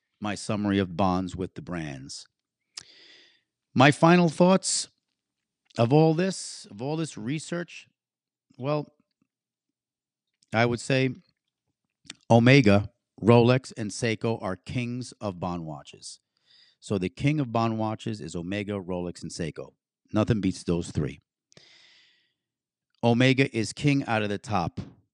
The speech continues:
three. So, like, out of the three, I would say Omega is the king of all bonds. Again, we can have an argument on that. A lot of O Gs will say that Rolex is the king.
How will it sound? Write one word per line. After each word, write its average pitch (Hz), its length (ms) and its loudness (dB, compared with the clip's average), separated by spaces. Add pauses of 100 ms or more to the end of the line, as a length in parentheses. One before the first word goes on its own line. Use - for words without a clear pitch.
(180)
three. 80 320 -8
So, 90 280 -6
like, 90 280 -4
out 95 160 -2
of 95 80 -4
the 92 100 -8
three, 131 320 -2
I 92 120 -10
would 92 140 -6
say 95 360 -6
Omega 90 520 -4
is 85 220 -8
the 85 100 -8
king 85 280 -12
of 76 100 -12
all 80 160 -6
bonds. 71 480 -14
Again, 104 460 -4 (100)
we 104 100 -4
can 101 140 -8
have 101 180 -2
an 98 80 -2
argument 95 400 -2
on 90 140 -8
that. 98 220 -8 (280)
A 87 100 0
lot 90 260 2
of 85 120 -2
O 95 220 2
Gs 90 380 -4
will 90 120 -8
say 87 240 -8
that 92 220 -8
Rolex 82 400 -8
is 76 100 -12
the 71 80 -20
king. - 300 -16